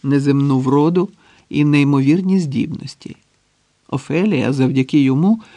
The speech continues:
щойно розпочала кар'єру моделі, а до того опанувала ландшафтний дизайн. Трошки повчилася на режисерських курсах, обожнювала породистих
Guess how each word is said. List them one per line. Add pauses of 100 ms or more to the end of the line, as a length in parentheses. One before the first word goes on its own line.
(140)
щойно
розпочала
кар'єру
моделі, (640)
а
до
того (300)
опанувала
ландшафтний
дизайн. (800)
Трошки
повчилася
на
режисерських
курсах, (540)
обожнювала
породистих